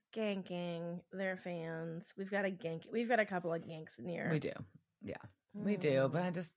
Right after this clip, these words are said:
Speaker 2: I just like the, "Well, that's just silly."
Speaker 1: Yeah, and that was just silly.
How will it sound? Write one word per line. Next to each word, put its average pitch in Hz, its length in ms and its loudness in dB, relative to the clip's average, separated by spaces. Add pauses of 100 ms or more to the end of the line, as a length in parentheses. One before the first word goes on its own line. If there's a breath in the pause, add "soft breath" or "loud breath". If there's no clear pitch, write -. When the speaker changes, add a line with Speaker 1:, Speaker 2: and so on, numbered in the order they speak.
Speaker 2:
I 151 140 4
just 147 180 -2
like 139 220 2
the, 143 180 4
"Well, 139 180 2
that's 233 280 -2
just - 360 -4
silly." - 380 -6 (400 loud breath)
Speaker 1:
Yeah, 208 220 4
and 226 160 6
that 208 180 8
was 170 240 4
just - 320 -6
silly. - 400 -8